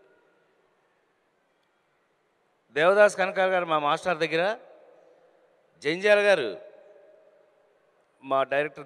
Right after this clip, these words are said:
జంజాల గారి దగ్గర నాకు అత్యంత ప్రియతమైనటువంటి దర్శక, ఆ, డిపార్ట్‌మెంట్లో నాకు అత్యంత ఇష్టమైనటువంటి వ్యక్తి ఈవీవీ సత్యనారాయణ.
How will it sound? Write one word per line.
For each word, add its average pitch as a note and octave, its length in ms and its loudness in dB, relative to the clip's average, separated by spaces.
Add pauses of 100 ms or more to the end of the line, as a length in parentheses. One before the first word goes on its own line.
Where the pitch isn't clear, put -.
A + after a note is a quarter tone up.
జంజాల D#3 300 -2
గారి D#3+ 160 -2
దగ్గర D3 280 -4 (760)
నాకు C3+ 260 -4
అత్యంత G3+ 440 -4
ప్రియతమైనటువంటి F#3 1120 2 (840)
దర్శక, E3 400 6 (1000)
ఆ, B2+ 120 -2 (560)
డిపార్ట్‌మెంట్లో E3+ 800 2 (480)
నాకు D3 240 4
అత్యంత A#3+ 400 0
ఇష్టమైనటువంటి F#3+ 720 2
వ్యక్తి D#3 340 2 (680)
ఈవీవీ D#3 360 2
సత్యనారాయణ. A2+ 520 -4